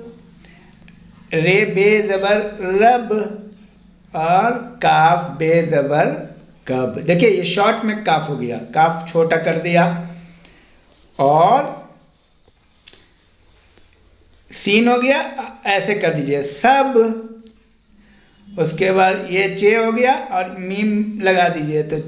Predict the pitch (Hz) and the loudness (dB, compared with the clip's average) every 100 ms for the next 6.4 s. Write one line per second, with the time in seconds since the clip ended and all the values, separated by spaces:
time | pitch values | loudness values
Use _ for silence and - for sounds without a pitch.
0 | - 226 254 262 247 233 240 - - - | -6 0 2 2 0 -4 -8 -14 -18 -20
1 | _ - 180 185 190 190 190 247 359 - | _ -8 -6 -4 -2 0 2 2 0 -8
2 | - - - 226 240 226 226 226 226 - | -16 -20 -8 -2 0 2 0 -2 -6 -14
3 | - - - - - 147 156 202 233 214 | -20 -20 -20 -20 -14 -6 0 2 4 2
4 | 233 269 233 185 170 175 196 190 185 180 | 0 -2 -4 -4 -2 -2 -2 -2 2 2
5 | 175 151 151 147 139 143 151 156 233 254 | 2 -2 -2 -2 -2 -4 -4 0 2 2
6 | 240 220 208 | 0 -2 -4